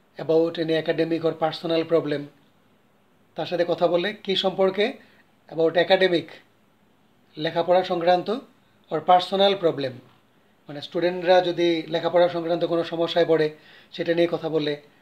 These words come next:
personal কোনো সমস্যা যদি হয় সেটা নিয়েও কথা বলে। ঠিক আছে, আমরা second প্যাসেজটা আরেকটু আলোচনা করি। আমরা এখানে পেলাম শাহানা চাকরি করছে আর household ওয়ার্কও ঠিকমতোই করছে, কোনো problem হচ্ছে না। প্রতিদিন সে খুব পরিশ্রম করে তার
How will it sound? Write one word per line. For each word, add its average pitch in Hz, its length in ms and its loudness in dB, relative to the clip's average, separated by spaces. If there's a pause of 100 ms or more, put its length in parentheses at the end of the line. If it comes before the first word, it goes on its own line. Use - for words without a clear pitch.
(240)
personal 175 420 -2
কোনো 175 200 -4
সমস্যা 170 340 -8
যদি 160 180 -4
হয় 160 120 -2
সেটা 160 240 -4
নিয়েও 185 220 2
কথা 180 220 -2
বলে। 156 240 0 (680)
ঠিক 160 140 -6
আছে, 185 260 -2 (440)
আমরা 160 160 -6
second 185 360 -2
প্যাসেজটা 185 380 -2
আরেকটু 190 240 0
আলোচনা 170 280 0
করি। 170 260 -2 (840)
আমরা 165 180 -2
এখানে 196 200 0
পেলাম 208 380 0 (380)
শাহানা 180 540 -2 (260)
চাকরি 185 280 -6
করছে 196 420 -2 (440)
আর 151 80 -8
household 185 600 2
ওয়ার্কও 185 340 4
ঠিকমতোই 170 380 -2
করছে, 143 300 -10 (480)
কোনো 170 200 -2
problem 156 340 -2
হচ্ছে 147 200 -12
না। 131 120 -16 (480)
প্রতিদিন 180 420 -4
সে 185 120 -8
খুব 220 200 -10
পরিশ্রম 175 400 -4
করে 151 240 -2
তার 151 340 -4